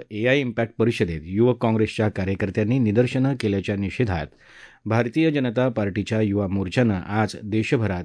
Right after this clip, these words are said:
निदर्शनं केली. राष्ट्रीय स्वयंसेवक संघाच्या कार्यकर्त्यांनी दाखल केलेल्या मानहानीच्या खटल्यासाठी काँग्रेसचे नेते राहुल गांधी आज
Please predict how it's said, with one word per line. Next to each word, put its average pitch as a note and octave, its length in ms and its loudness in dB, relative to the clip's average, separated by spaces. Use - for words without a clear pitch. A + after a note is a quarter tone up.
निदर्शनं G2+ 640 0
केली. D#2+ 240 -6
राष्ट्रीय A#2+ 360 2
स्वयंसेवक E3 500 0
संघाच्या D3 500 0
कार्यकर्त्यांनी B2 800 0
दाखल A2 460 -2
केलेल्या G#2+ 360 2
मानहानीच्या A2 720 0
खटल्यासाठी A2 600 0
काँग्रेसचे B2 600 0
नेते A#2+ 300 2
राहुल G#2+ 240 2
गांधी G#2+ 280 2
आज G#2 360 -2